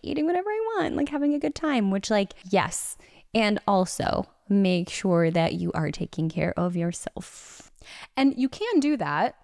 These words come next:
Speaker 2: by still just eating what you want, right? Like, it's, like, that's the intuitive part,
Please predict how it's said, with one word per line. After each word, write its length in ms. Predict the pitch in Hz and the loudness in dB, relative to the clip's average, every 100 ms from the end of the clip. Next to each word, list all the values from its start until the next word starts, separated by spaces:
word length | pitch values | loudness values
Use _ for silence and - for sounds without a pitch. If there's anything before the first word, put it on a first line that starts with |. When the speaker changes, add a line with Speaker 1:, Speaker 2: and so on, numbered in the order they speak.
| - | 0
Speaker 2:
by 100 | 214 | 0
still 380 | - - 247 240 | 2 2 2 4
just 280 | 240 226 - _ _ | 2 0 -4 _ _
eating 340 | 208 202 196 | 2 4 4
what 200 | 175 165 | 2 -2
you 120 | 165 160 | -4 -6
want, 240 | 165 - _ _ _ _ | -6 -10 _ _ _ _
right? 300 | - 156 165 - | -8 -4 -4 -6
Like, 200 | 165 165 | -6 -6
it's, 420 | 156 - - - - | -2 0 0 -2 -8
like, 120 | 165 - | -10 -2
that's 300 | 196 196 - | 0 0 -2
the 440 | 196 175 170 170 - _ _ _ | -2 -2 0 -4 -8 _ _ _
intuitive 500 | 185 190 214 202 202 | -2 0 0 2 2
part, 300 | - 349 - | 2 2 0